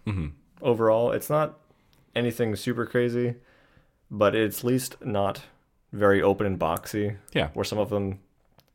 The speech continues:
Speaker 2: feel very open and boxy or very linear. It does have a nice spread, 'cause you can, uh, go up the building again, across the bridge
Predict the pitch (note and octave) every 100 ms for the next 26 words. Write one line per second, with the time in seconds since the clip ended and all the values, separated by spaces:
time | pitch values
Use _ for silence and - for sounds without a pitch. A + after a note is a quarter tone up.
0 | _ _ _ - - F#2+ G2 F#2+ G2+ G2
1 | A#2 G2+ F#2+ E2 F2 F2+ F#2 F#2 F2+ F#2+
2 | E2+ - A2 _ _ _ _ _ _ _
3 | - A2+ A2+ B2 G#2+ G2+ G2 F#2+ - -
4 | _ _ _ - - - F2 E2 - G#2
5 | G2 G#2+ G2 G2 - _ _ _ _ -
6 | F2+ E2+ E2+ F#2 - B2+ B2+ - - -
7 | _ _ _ - G2 G#2+ G#2+ G#2 G2 G2+
8 | G2 G2 G2 - _ _ _ - - -
9 | G2 F#2 F#2+ G#2 G#2 G#2 G2+ -